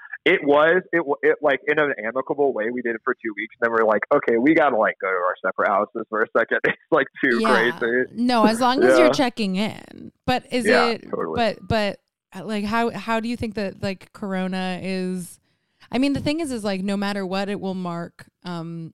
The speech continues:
Speaker 2: a moment in a relationship, you know?
Speaker 1: I know, yeah.
Speaker 2: Are you,
Speaker 1: Yeah, I mean,
Speaker 2: like,
Speaker 1: it's
Speaker 2: but you think, but you're, you're not, like, scared of it. H-, are, are you, are, i-,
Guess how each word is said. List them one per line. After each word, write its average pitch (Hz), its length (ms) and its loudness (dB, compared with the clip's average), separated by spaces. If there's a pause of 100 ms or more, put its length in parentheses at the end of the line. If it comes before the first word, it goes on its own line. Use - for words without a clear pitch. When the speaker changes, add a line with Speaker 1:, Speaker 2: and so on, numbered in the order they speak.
Speaker 2:
a 185 60 -6
moment 175 420 -6
in 170 80 -6
a 165 60 -6
relationship, 160 840 -8 (200)
you 190 140 -6
know? 180 360 -10 (200)
Speaker 1:
I - 80 4
know, 127 260 4
yeah. 101 260 2 (440)
Speaker 2:
Are 226 80 0
you, 240 220 0
Speaker 1:
Yeah, 165 160 4
I 185 160 2
mean, 220 160 0
Speaker 2:
like, - 0 -
Speaker 1:
it's 220 180 -2
Speaker 2:
but 208 180 -6
you 240 100 0
think, 220 500 -6
but 208 180 -8
you're, 214 180 -2
you're 208 280 -4
not, 196 260 -6
like, 180 340 -10 (460)
scared 196 440 -6
of 180 340 -6 (120)
it. 185 340 -8 (460)
H-, - 80 -20 (640)
are, 254 140 0
are 226 160 0
you, 233 160 -6
are, - 180 -8
i-, 214 140 -12